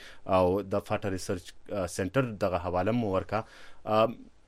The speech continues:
اندېښنې هم د قبایلي سیمو ولس اوس هم اندېښنې لري د اصلاحاتو په هکله. څه ګڼئ چې دغه تشدد چې کوم سیوا شوی دی او کومه دغه اندېښنې دي،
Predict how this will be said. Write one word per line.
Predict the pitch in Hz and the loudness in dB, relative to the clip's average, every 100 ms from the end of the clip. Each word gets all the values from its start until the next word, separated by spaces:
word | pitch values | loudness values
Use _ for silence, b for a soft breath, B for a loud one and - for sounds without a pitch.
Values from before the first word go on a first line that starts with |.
| - | -2
اندېښنې | 123 127 139 160 | 2 6 4 6
هم | 156 143 131 | 4 4 2
د | 113 | 0
قبایلي | - 101 107 110 | 0 2 2 0
سیمو | 113 - 110 104 101 | -4 -4 -2 -2 -2
ولس | 98 101 - | -4 -4 -4
اوس | 110 104 | -6 -6
هم | 104 107 | -4 -4
اندېښنې | 92 92 92 - 107 98 | -4 -4 -4 -4 -2 0
لري | 87 107 | 0 0
د | 117 | 0
اصلاحاتو | 104 - - 85 104 101 | -2 -4 -6 -4 -4 -4
په | 95 87 | -4 -6
هکله. | 92 - 90 - B B B B | -6 -4 -4 -4 B B B B
څه | - 185 | -2 2
ګڼئ | 160 160 | 4 2
چې | 131 | 4
دغه | 120 107 | 4 4
تشدد | 101 - 92 120 - | 2 -4 0 0 2
چې | |
کوم | 143 127 117 | 0 0 0
سیوا | - 98 87 | 0 0 0
شوی | - 110 | -2 -2
دی | 120 | 2
او | 120 | 2
کومه | - 113 | 2 -2
دغه | 107 98 98 90 | 0 2 2 0
اندېښنې | 87 87 131 143 | -2 -2 2 4
دي، | 95 | 4